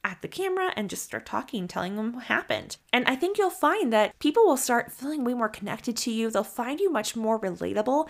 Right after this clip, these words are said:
and it gets a lot easier. Like, you don't have to be done up. You don't have to have makeup on. You can be in pajamas if you want. You can be having kids go crazy in the background. Doesn't matter. And people will connect with that anyway. But they'll just start to see that you're not just there to sell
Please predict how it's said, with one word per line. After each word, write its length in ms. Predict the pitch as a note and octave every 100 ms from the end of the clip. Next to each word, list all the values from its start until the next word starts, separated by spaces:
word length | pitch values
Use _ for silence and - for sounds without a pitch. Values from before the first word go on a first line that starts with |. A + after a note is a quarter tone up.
| -
and 160 | B3+
it 80 | C4+
gets 220 | C4+ C4
a 60 | C4+
lot 200 | A#3 G#3+ -
easier. 340 | G3 F#3+ F#3
Like, 180 | F#3+ G3
you 60 |
don't 160 | G#3+ B3
have 160 | C4 C4
to 80 |
be 100 | B3
done 220 | A#3+ A#3+ A#3
up. 220 | A3+ A3
You 80 | G3+
don't 160 | G#3+
have 160 | A3+ A#3
to 80 | G3+
have 240 | G3 G3+
makeup 340 | A3 G#3+ A3
on. 320 | G#3+ G3 G3 G#3
You 80 | A3
can 160 | A#3+ A#3+
be 160 | B3
in 120 | D#4 D#4+
pajamas 500 | D#4 C4+ C4 C4 B3+
if 120 | B3
you 140 | B3+
want. 480 | A#3+ A#3+ A#3 A#3 A3+
You 80 | A3
can 220 | A#3 G#3+
be 260 | A3 A3+ A3+
having 340 | - G#3+ B3
kids 200 | B3 B3
go 80 | A#3+
crazy 300 | A3+ A3+ G#3+
in 60 | G#3+
the 40 |
background. 380 | G3+ F#3 G3+ G3+
Doesn't 240 | G#3 G#3
matter. 400 | E3+ F3 F3+ A#3
And 340 | C#4 G3 F#3 G3
people 220 | A#3+ A#3+
will 80 | A3+
connect 320 | A3 F#3+ G3
with 100 | A3+
that 140 | G#3 -
anyway. 440 | F3+ A3+ C#4 E4+ - _ -
But 220 | C#4+ A#3+
they'll 160 | D4+
just 180 | D4 F#4+
start 200 | - D4
to 60 | -
see 200 | - A#3
that 160 | G#3
you're 160 | G#3+ A3
not 340 | A3 A3 A#3
just 240 | A#3+ A#3 -
there 160 | G3
to 60 | G3
sell 580 | - - F3+ F3 F3